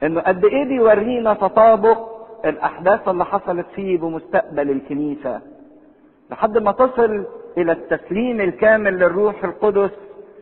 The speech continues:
الذي يقود، حتى ما تصل زي ما يوحنا وصل إلى الحياة الأبدية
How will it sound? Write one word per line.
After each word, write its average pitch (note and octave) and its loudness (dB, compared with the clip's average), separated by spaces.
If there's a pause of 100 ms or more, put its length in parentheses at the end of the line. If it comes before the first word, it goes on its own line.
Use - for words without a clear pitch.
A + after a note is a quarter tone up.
(160)
الذي F3 2
يقود، D#3+ 2 (960)
حتى - -2
ما G#3+ 2
تصل A#3 2
زي A3+ 2
ما G#3 0
يوحنا A3 0
وصل G#3+ 2 (300)
إلى E3 2
الحياة F#3 0
الأبدية E3 -2